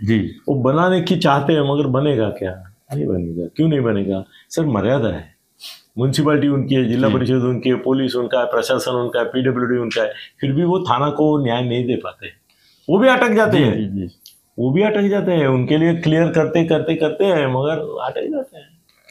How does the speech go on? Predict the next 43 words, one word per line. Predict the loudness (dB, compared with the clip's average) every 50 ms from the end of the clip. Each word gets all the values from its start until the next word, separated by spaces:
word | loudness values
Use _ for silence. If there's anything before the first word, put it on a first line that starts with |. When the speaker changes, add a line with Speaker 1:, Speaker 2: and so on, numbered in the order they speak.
| -10 -8
Speaker 2:
ऐसा | -8 -8 -8
कुछ | -8 -10 -10 -12 -16
नहीं। | -18 -18 -20 _ _ _ _ _ _ _ _ _ -20 -20 -20 -20 -20 _ _ -4
Speaker 1:
ठीक | -2 0
है, | 0 0 0 -2 -2 0
लोगों | 2 2 2 2 2
की | 2
समस्याएं | 2 0 0 0 0 0 2 2 2
हैं, | 2 0 0 -2 -4 -6 -4
जो | -2 0 0 0
कि | 0 -2 -2
हमारी | 0 2 0 0 0
समस्या | 0 0 0 0 0 0 0 0
है। | 2
Speaker 2:
हाँ, | 2 2 2 2 4
मा-, | 4 4 4 4 4
Speaker 1:
हमारा | 4 4 4 4
Speaker 2:
उसका | 4 4 2 2
Speaker 1:
काम | 4 4
यही | 4 6 6
है | 6 4
कि | 4
हम | 2 2 0 -2 -2
शासन | -2 -2 0 0 0 0
प्रशासन | 0 2 2 2 2 0
तक | -2
पहुंचाएं। | -2 -2 -2 0 0 0 0 0 -2 -4 -8 -12 -18 -20 -20 _ -4
जो | -4 -2
भिवंडी | 0 2 2 2 2 2 2 2 2
है, | 4 4 2 2
जो | 2 0
घोड़बंदर | 0 0 0 0 0 0 0
रोड | 0 0 0 0
है, | -2 0
जो | 0 -2 -2
ऐसे | -2 -4 -4
से | -4 -4 -2
जो | 0 0 -2 -2 -4 -10 -18 -20 -20 _ _ _
traffic | -4 -2 0 0 0 2
jam | 2 2 0 0
के | 0 0 0 0 0 -2 -2
जो | 0 0 2 2
र-, | 0 0 0 -2 -4 -8 -14